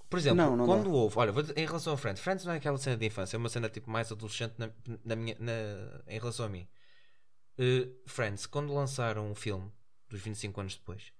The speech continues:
Speaker 1: eu chorei, meu. E depois chorei ainda, eu vou ser, estou a ser mesmo sincero, fiquei mesmo emocionado. E fiquei ainda mais emocionado quando acabou o filme.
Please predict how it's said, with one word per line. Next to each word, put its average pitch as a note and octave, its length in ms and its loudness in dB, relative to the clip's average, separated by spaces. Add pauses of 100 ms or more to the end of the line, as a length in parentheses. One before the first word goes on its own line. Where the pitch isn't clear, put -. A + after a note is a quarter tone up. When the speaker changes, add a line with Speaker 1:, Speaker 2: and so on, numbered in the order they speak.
(540)
Speaker 1:
eu D#4+ 80 -4
chorei, C4+ 520 2
meu. B2+ 200 -2 (300)
E E3+ 60 -6
depois B3+ 260 -4
chorei E3+ 320 2
ainda, E3 240 0
eu F#3+ 100 0
vou A#2+ 160 0
ser, - 120 -8
estou A2 160 -2
a G2+ 40 -4
ser G#2 120 -4
mesmo A#2 140 -2
sincero, A2+ 420 0
fiquei - 200 -6
mesmo G2 160 -4
emocionado. F#2+ 420 -8 (680)
E F#3+ 140 -6
fiquei C#4+ 240 -8
ainda C4+ 100 -4
mais G3+ 180 0
emocionado D3+ 460 -4
quando A3+ 240 0
acabou F#3+ 220 0
o F3 40 -4
filme. B2 240 -4